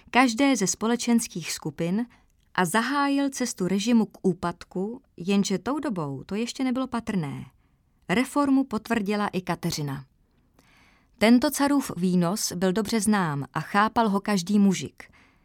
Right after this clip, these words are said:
Ti nahoře teď nemusí už vůbec nic a mají o to víc času po nás šlapat. O to uvěřitelněji a lákavěji znělo,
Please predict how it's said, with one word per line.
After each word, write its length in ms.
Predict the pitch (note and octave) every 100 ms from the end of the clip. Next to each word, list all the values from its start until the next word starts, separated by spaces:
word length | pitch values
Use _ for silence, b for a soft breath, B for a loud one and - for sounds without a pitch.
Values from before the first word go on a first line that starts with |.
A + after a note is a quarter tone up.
| b -
Ti 140 | G3
nahoře 480 | F3 F3 G3 G#3 F3
teď 200 | F#3+ -
nemusí 500 | F3 F3+ G#3+ - A#3+
už 180 | F#3+ -
vůbec 420 | F3 F3+ D3 -
nic 380 | D3+ F#3+ - - B B B B
a 80 | -
mají 260 | G#3 A3+ A#3+
o 80 | A3+
to 160 | A3
víc 300 | G#3+ D#4+ -
času 360 | - A3 - A#3+
po 160 | G#3
nás 260 | A3 G#3+ G#3+
šlapat. 460 | - A3 G3+ - - - - _ b b b b b b
O 80 | G3+
to 180 | G3+ G#3 -
uvěřitelněji 960 | C#4 D4+ A3+ - E3 D#3+ D#3 C#3+ C#3+ -
a 80 | E3+
lákavěji 640 | F3 A3+ A#3 G3 E3 D#3
znělo, 480 | C#3+ D#3 C#3+ C#3+ G#3+